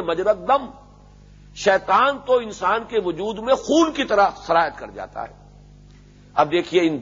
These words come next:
دونوں کا مضمون لائے علامہ اقبال، "کشتن ابلیس کار مشکل است۔" شیطان کو مار دینا، ابلیس کو قتل کر دینا آسان کام نہیں، بہت مشکل کام ہے۔ کیوں مشکل ہے؟ "زاں کہ او گم اندر اعماق دل است۔"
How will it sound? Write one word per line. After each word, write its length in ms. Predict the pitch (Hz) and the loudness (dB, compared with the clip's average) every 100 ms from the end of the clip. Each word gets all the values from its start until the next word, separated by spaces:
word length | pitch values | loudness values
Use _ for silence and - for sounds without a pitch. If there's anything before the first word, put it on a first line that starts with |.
| - | 4
دونوں 280 | 240 262 | 4 4
کا 120 | 240 185 | 0 -2
مضمون 420 | 151 127 143 131 | -4 -6 -8 -4
لائے 220 | 117 127 | -2 -2
علامہ 340 | 107 104 104 | -4 -4 -4
اقبال، 460 | 104 - 92 104 117 - - - - - - | -6 -8 0 0 0 -4 -16 -20 -20 -16 0
"کشتن 420 | 180 - - 185 | 0 2 0 4
ابلیس 1000 | 202 185 160 147 175 233 262 - - - | 4 4 2 -2 -2 0 0 0 -6 -14
کار 260 | - 107 107 | -2 0 2
مشکل 640 | 131 143 120 - - 139 | 2 0 -2 -4 -6 -6
است۔" 300 | 104 - - - - - - - - - - - - - - - - | -6 -10 -16 -20 -20 -20 -20 -20 -20 -20 -20 -20 -20 -20 -18 -20 -8
شیطان 560 | - 120 104 110 127 139 | 0 0 2 2 2 0
کو 160 | 151 | -6
مار 240 | 110 95 120 | 0 0 0
دینا، 340 | 98 80 90 110 - - - | -4 -10 -8 -10 -12 -20 -18
ابلیس 360 | 95 87 123 - | -16 -8 -8 -4
کو 120 | 127 | -4
قتل 300 | - 120 143 | -4 -4 -4
کر 180 | - 85 | -6 -10
دینا 440 | 82 87 87 254 - - - - | -8 -8 -6 -6 -8 -16 -20 -4
آسان 400 | 98 - 101 117 | -2 0 -2 -2
کام 220 | - 95 | -4 -4
نہیں، 120 | 104 101 | -2 0
بہت 260 | 117 131 | 2 0
مشکل 280 | 123 - 107 | -4 -12 -14
کام 320 | - - - | -14 -18 -20
ہے۔ 60 | - - - | -20 -20 -2
کیوں 160 | 170 190 | 2 2
مشکل 320 | 180 202 170 | -2 -2 0
ہے؟ 140 | - - - - - - - - | 0 -2 -14 -20 -20 -20 -20 -12
"زاں 340 | 139 196 220 254 | 0 4 4 2
کہ 100 | 254 | 0
او 220 | 233 254 | 0 0
گم 360 | 247 175 202 254 | 0 0 0 0
اندر 300 | 190 180 220 | -2 2 4
اعماق 520 | 180 170 160 170 185 | 4 2 2 0 0
دل 300 | 214 196 196 | -2 -4 -2
است۔" 200 | 196 - | -2 -2